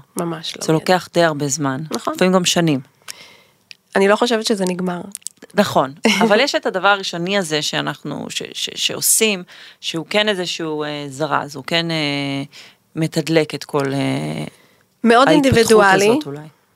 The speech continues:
Speaker 1: זה מאוד אינדיבידואלי, זה גם מאוד תלוי עד כמה את, אה, מסוגלת להחזיק את המקום המדויק שלך. כמה את, כמה את מצליחה לא לברוח למחשבות, וכן לדייק את הרצונות. אני יכולה להגיד לך שהתהליך שלי לקח לי שלוש שנים.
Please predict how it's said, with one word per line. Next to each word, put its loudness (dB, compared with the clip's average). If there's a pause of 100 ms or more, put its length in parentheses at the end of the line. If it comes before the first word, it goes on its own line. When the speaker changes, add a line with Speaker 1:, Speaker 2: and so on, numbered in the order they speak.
Speaker 1:
זה 4
מאוד 6
אינדיבידואלי, 4
זה 2
גם 2
מאוד 6
תלוי 4
עד 4
כמה 4 (120)
את, -8
אה, 0 (100)
מסוגלת 4
להחזיק 0 (720)
את -2
המקום 4
המדויק 2
שלך. -10 (360)
כמה 4
את, -4 (840)
כמה 4
את 0
מצליחה 2
לא 6
לברוח 2
למחשבות, 0 (380)
וכן 2
לדייק 2
את -2
הרצונות. -2 (360)
אני 0
יכולה 6
להגיד 6
לך 2
שהתהליך 2
שלי -2
לקח -4
לי -6
שלוש -4
שנים. -8